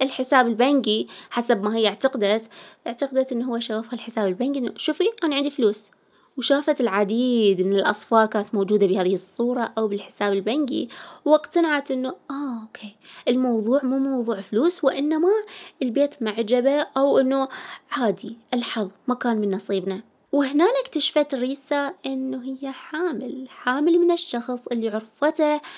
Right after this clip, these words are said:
على فيسبوك لمدة أسبوعين وعاش بمنزلها، وقرروا إن هم يتزوجون فجأة، وما عثروا على منزل لحتى يعيشون به مع بعض.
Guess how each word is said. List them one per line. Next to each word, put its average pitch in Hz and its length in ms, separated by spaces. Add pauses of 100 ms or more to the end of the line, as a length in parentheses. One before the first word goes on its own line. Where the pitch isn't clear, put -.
(240)
على 359 160 (240)
فيسبوك 247 460
لمدة 226 300 (120)
أسبوعين 247 640 (120)
وعاش 233 460
بمنزلها، 247 880 (420)
وقرروا 277 640
إن 254 100
هم 247 200
يتزوجون 269 800
فجأة، 233 800 (1000)
وما 233 180
عثروا 269 400
على 254 280
منزل 240 480
لحتى 233 280
يعيشون 233 360
به 240 140
مع 208 200
بعض. 247 400